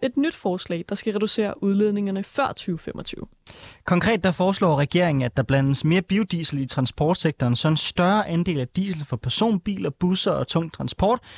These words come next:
Speaker 2: fremadrettet kommer fra biodiesel. Kort sagt vil man altså blande mere plante- og dyreolie i brændstofferne. Dette mener man vil reducere udledningerne med cirka en million ton.
Speaker 1: Klimateknisk regnes denne form for udledninger,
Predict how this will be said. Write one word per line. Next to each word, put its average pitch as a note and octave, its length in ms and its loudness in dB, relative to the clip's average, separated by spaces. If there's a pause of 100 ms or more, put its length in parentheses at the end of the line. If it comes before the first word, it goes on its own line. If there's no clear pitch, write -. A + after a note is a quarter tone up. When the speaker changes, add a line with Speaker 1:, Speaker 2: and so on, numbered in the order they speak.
(140)
Speaker 2:
fremadrettet D3 580 2
kommer D#3 220 0
fra - 140 -2 (140)
biodiesel. - 540 -2 (100)
Kort A3+ 200 2
sagt F3 360 0 (240)
vil D#3 80 2
man D#3 80 4
altså C#3+ 200 0
blande C#3 300 2
mere F#3 240 4
plante- D#3 440 0
og B2 140 -4
dyreolie E3+ 680 2
i C3+ 80 -2
brændstofferne. C3 600 0 (240)
Dette F#3+ 160 4
mener F#3 160 2
man C3+ 140 0
vil C3 80 -2
reducere D3 560 0
udledningerne C#3+ 480 0
med B2+ 100 -2
cirka D3 400 2 (300)
en D#3+ 240 2
million B2+ 300 0
ton. - 260 -2 (640)
Speaker 1:
Klimateknisk C4 960 -4
regnes G3+ 460 0
denne G3+ 260 0
form G#3 280 -4
for - 140 -8
udledninger, G#3 500 -2